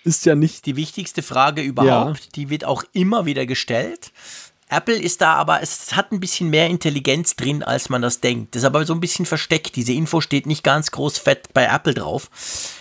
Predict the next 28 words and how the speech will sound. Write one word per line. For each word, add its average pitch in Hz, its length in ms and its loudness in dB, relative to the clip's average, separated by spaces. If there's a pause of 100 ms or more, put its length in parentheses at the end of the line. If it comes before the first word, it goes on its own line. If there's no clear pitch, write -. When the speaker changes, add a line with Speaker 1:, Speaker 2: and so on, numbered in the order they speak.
Speaker 2:
Ich 160 220 0
hab 175 100 2
nachgefragt - 960 -2
und 131 160 -2
es 139 100 0
ist 175 220 -2
so, 160 360 2 (920)
dass, - 540 2 (460)
das 147 200 2
ist 185 140 0
so, 240 180 2
wenn 143 140 -2
du 131 80 2
das 131 240 0
einrastest 202 1300 -2
ins 151 300 -2
Battery 165 400 -2
Case, 160 400 0 (760)
dann 123 280 -2
wird 135 180 2
oben 135 240 2
rechts 120 340 0
deine 120 240 2
Akkuanzeige 117 720 0
dahingehend 113 560 0
als 110 240 -4
ladend 104 760 0 (100)
angezeigt. - 920 -4